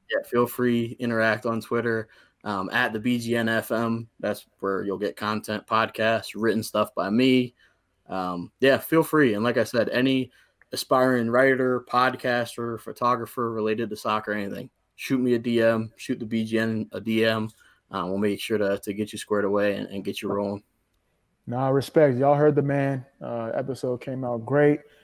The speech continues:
Speaker 2: Um, but that's our show for this week. Subscribe, rate, and review. It helps us get discovered. Follow us on the socials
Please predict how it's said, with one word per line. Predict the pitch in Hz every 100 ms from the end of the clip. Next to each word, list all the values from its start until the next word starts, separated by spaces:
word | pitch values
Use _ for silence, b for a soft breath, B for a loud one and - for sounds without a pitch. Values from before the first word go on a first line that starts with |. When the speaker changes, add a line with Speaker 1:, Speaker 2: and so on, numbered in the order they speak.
| b b
Speaker 2:
Um, | 147 143 139 135
but | 127 135
that's | 170 190
our | 190
show | - 185
for | 180
this | 170 160
week. | 180 185 180
Subscribe, | - 139 - 160 160 156 135
rate, | 156 170
and | 147
review. | 131 113 156 156
It | 143
helps | 123 139 139
us | 123
get | 139
discovered. | - 117 156 151 151 147 b b b _
Follow | 170 196 196
us | 190 -
on | 143
the | 123
socials | - 175 170 175 160